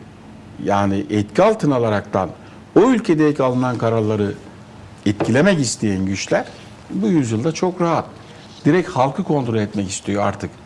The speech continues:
Halkı kontrol ederekten lideri kontrol etmek istiyor. Bunu görüyoruz şu an dünyada. Yani Hong Kong'dan Brezilya'ya kadar,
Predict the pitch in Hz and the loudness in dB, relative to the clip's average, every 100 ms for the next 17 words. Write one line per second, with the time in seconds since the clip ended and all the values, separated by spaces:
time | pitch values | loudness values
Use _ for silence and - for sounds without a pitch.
0 | - - - - 117 131 202 196 151 147 | -20 -20 -12 2 2 4 0 0 0 2
1 | 135 123 143 151 - 120 180 - - - | 0 2 2 2 0 -2 -2 -8 -20 -20
2 | - - - - - 98 101 127 135 160 | -20 -20 -20 -18 -8 -4 0 2 4 4
3 | 214 254 - - - - - - - - | 4 0 -8 -18 -20 -20 -20 -20 -20 -20
4 | - - - - 123 120 110 107 98 98 | -20 -20 -20 -2 2 2 2 2 0 -6
5 | 85 - - 76 - - 104 143 240 285 | -6 -10 -8 -10 -10 -10 0 2 4 4
6 | 311 320 311 - 208 160 131 123 117 101 | 6 4 2 2 2 2 0 0 0 0
7 | 82 - - - - - - 117 127 110 | -4 -8 -14 -20 -20 -20 0 2 4 4
8 | 139 151 143 135 135 131 120 127 135 135 | 4 4 0 0 0 0 0 2 2 2
9 | 123 110 107 104 | 2 0 0 -2